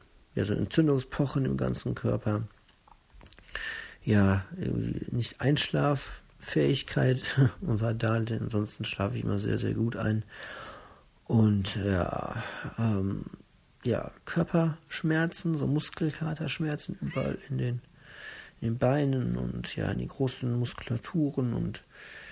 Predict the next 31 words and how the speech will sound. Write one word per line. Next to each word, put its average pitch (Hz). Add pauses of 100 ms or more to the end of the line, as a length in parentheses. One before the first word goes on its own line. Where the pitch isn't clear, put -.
(440)
ja, 135 (400)
ähm, 160
ich 151
würd 214
sagen, 160
der 147
Beweis, 135
dass 131
es -
keine 160
Globuli 151
waren, 139
ist, 131
äh, 120
damit -
erbracht. 123
Ich -
hab -
auch 120
ordentlich, 127
ähm, 120
Kopfschmerzen. 170 (680)
Jetzt -
mal 127
einen 120
Schluck 127
Wasser 135
trinken 139
und 131
mich, 123
ähm, 113